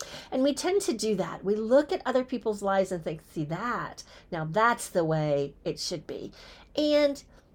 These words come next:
that's the way it should be for them, not necessarily for us. I need you to know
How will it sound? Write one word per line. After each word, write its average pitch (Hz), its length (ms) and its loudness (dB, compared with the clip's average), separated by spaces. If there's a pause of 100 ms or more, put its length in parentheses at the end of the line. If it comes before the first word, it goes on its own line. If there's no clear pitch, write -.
(120)
that's 247 220 -6
the 277 100 -2
way 247 120 4
it 226 100 0
should - 220 -8
be 180 200 -8 (200)
for 190 160 2
them, 156 500 -6 (220)
not 220 240 -2
necessarily 175 840 -4
for - 300 -8
us. - 520 -6 (3250)
I 311 140 2
need 370 280 4
you 202 120 0
to 185 200 -2
know 143 380 -4